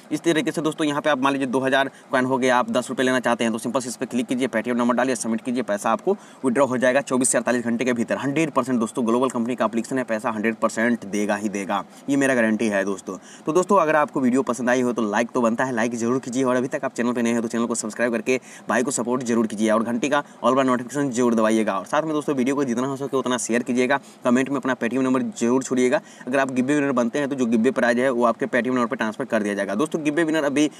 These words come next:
मैं घोषित नहीं कर रहा हूँ क्योंकि दोस्तों like बहुत कम आ रहे हैं, व्यूज भी बहुत कम आ रहे हैं। तो दोस्तों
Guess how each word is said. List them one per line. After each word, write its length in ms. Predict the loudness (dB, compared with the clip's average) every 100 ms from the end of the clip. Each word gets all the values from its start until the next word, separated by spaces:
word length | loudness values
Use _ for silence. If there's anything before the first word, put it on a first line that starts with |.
| -18 -4 0
मैं 120 | 2
घोषित 280 | 0 0 0
नहीं 200 | 2 2
कर 120 | 2
रहा 100 | 2
हूँ 60 |
क्योंकि 180 | 0 -2
दोस्तों 220 | -2 0
like 360 | 0 2 0 0
बहुत 200 | 0 0 0
कम 120 | 0
आ 100 | 2
रहे 120 | 2
हैं, 100 | 2
व्यूज 200 | 2 0
भी 140 | -2 -4
बहुत 240 | -2 -2
कम 200 | 2 2
आ 60 | 4
रहे 80 | 0
हैं। 80 |
तो 100 | -2
दोस्तों 340 | -2 -4 -4